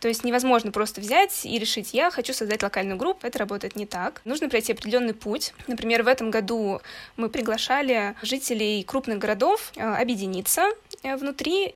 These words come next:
провести несколько мероприятий в поддержку проектов Greenpeace, написать об этом блоге на сайте Greenwire. А у нас пришло, э, более двадцати заявок, и из них, э, до конца, до открытия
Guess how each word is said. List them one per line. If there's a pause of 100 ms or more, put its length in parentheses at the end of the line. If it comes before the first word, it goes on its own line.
провести
несколько
мероприятий
в
поддержку
проектов
Greenpeace,
написать
об
этом
блоге (220)
на
сайте
Greenwire. (380)
А
у
нас
пришло,
э,
более
двадцати
заявок, (180)
и
из
них,
э, (300)
до
конца,
до
открытия